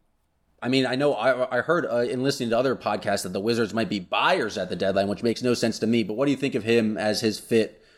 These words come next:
kind of, uh, on the Celtics as a, as a kind of a, he's, he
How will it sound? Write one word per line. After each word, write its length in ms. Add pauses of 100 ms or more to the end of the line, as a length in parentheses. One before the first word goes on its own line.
(240)
kind 180
of, 320 (200)
uh, 340 (220)
on 160
the 60
Celtics 380
as 100
a, 180
as 140
a 60
kind 220
of 80
a, 180
he's, 320
he 360